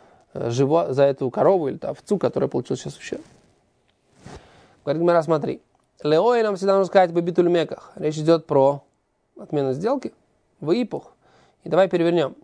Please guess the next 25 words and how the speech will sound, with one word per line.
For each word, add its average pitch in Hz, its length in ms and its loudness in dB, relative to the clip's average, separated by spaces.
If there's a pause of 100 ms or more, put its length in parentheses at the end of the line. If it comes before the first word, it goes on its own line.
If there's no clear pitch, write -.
(140)
Да 160 140 -4
Раби 160 180 2
Йоханан, 190 380 -2 (1000)
ле 151 140 -2
Риш 156 140 -2
Лакиш. 151 260 2
То - 60 -20
есть - 80 -20
поменяем 165 440 2
позиции, 185 440 0
Раби 165 180 2
Йоханан 156 300 0
скажем, 139 260 2
что 135 140 -10
считает 151 260 -4
как 160 100 -4
Риш 175 140 -4
Лакиш, 240 300 -2
а 151 200 2
Риш 151 140 -4
Лакиш 180 240 0
дыра 143 220 0
как 160 180 -6
Раби 135 220 2
Йоханан. - 260 -6